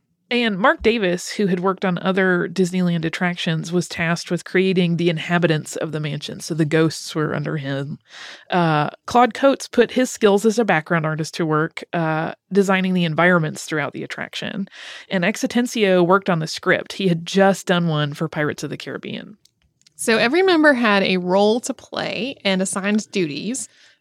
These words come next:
Speaker 2: but they were starting with some kind of a clean slate story-wise. So initially, they were all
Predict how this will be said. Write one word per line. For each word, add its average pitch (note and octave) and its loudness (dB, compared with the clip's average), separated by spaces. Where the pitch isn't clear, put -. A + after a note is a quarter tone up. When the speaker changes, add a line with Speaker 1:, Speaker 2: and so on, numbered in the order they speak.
Speaker 2:
but A3 2
they C4 4
were C#4 4
starting G#4 2
with F#4 2
some F#4+ -4
kind G#4+ 0
of F4+ 2
a E4 0
clean D#4+ -2
slate D#4 0
story-wise. - -2
So C4 4
initially, A#3 2
they G#3 2
were G#3+ 2
all C#4 2